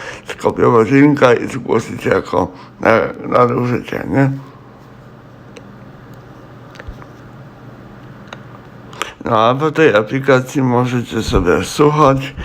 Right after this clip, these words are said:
czyli tutaj macie przeróżne audycje, przeglądać, macie przeróżne popularne podcasty, to tak to od, nawet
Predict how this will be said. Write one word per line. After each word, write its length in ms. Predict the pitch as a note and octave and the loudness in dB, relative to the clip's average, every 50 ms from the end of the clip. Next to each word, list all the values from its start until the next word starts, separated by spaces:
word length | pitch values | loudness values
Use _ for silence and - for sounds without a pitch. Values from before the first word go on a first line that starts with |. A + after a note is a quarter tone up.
| - - - - - | -14 -14 -16 -14 -8
czyli 180 | - - - | -4 -4 -2
tutaj 300 | - C3 C3 C3 - A#2 | -2 -4 -4 -2 0 0
macie 460 | A2+ A2+ A2+ A2+ A2+ A2 - A2+ G2 F2 | 2 2 2 0 0 -2 -4 -6 -6 -6
przeróżne 720 | - - A#2+ A#2 A#2 B2 B2+ B2+ A#2+ A#2+ G#2 G2 D#2+ - | -4 -2 -2 0 0 0 -2 -2 -2 0 0 0 0 0
audycje, 840 | - - E2 F#2 A#2+ C3+ D3 C#3+ C#3 C3+ C3+ C3+ C#3 C3 B2+ A#2+ A#2 C3 - - - - - - - - - - - - - - - - - - - - - - - - - - - - - - - - - - - - - | 0 -2 -2 -2 0 0 0 0 0 0 -2 -2 0 2 2 2 0 -2 -6 -14 -20 -20 -20 -20 -20 -20 -20 -20 -20 -20 -20 -20 -20 -20 -20 -20 -20 -20 -20 -20 -20 -20 -20 -20 -20 -20 -20 -20 -20 -20 -20 -20 -20 -18 -14
przeglądać, 1040 | - - A#2+ A2 F#2 F#2 C3+ C3+ C3 B2+ A#2+ G#2 G#2+ A2 G#2 G2+ G2 - - - - - - - - - - - - - - - - - - - - - - - - - - - - - - - - - - | -4 0 0 2 2 4 4 4 4 4 4 2 2 2 2 2 -2 -6 -10 -8 -6 -6 -6 -6 -10 -20 -20 -20 -20 -20 -20 -20 -20 -20 -20 -20 -20 -20 -20 -20 -20 -20 -20 -20 -20 -20 -20 -20 -18 -16 -6
macie 340 | - - F#2+ - - - - | -2 -2 -2 -2 -4 -6 -8
przeróżne 680 | C#3 - B2+ B2 A#2+ B2 A#2+ A#2+ B2 A#2 A2+ A2+ G#2 F#2+ | -4 0 2 4 4 4 4 4 2 2 2 2 0 0
popularne 800 | - - A2 G#2+ G#2+ - - - B2+ A#2+ A2 A2+ A2 G#2 G2+ | 0 0 0 0 0 -2 -2 2 4 4 4 2 0 -4 -6
podcasty, 800 | F#2+ - - - - - - C#3 C3 B2+ B2+ C3 - - B2 A#2 | -8 -8 -10 -12 -12 -4 0 0 0 0 0 -4 -10 -10 -10 -8
to 140 | A#2 A#2 G#2+ | -8 -8 -8
tak 260 | - - A#2 A2 - | -2 0 0 0 -2
to 220 | - - - - - | -4 -6 -4 -2 0
od, 320 | - A2 - - - - | 0 0 -2 -4 -8 -10
nawet 560 | - - A#2 B2 A#2 A2 A2 A2 - - - | -4 -2 0 0 0 0 -2 -2 -4 -8 -14